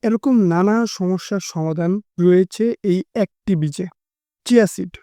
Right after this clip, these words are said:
ছোট্ট এই বীজে আছে ফাইবার, ওমেগা থ্রি, প্রোটিন, অ্যান্টিঅক্সিডেন্ট, যা আপনার শরীরকে রাখবে স্বাভাবিক, ফিট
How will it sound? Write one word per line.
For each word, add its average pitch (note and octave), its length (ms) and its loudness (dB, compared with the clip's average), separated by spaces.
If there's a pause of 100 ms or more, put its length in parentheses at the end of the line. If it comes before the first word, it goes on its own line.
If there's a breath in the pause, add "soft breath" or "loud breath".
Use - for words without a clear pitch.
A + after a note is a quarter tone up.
ছোট্ট - 320 -2 (240)
এই G#3+ 240 -2
বীজে F#3 440 -2
আছে E3+ 320 -4 (200)
ফাইবার, E3 580 0 (420)
ওমেগা F3+ 480 0
থ্রি, G3 260 -2 (600)
প্রোটিন, G#3+ 440 2 (440)
অ্যান্টিঅক্সিডেন্ট, F#3 760 0 (240)
যা F3 240 0
আপনার E3+ 320 0
শরীরকে F3 600 -2
রাখবে D#3 460 -2 (280)
স্বাভাবিক, F#3 640 -2 (320)
ফিট A3+ 300 0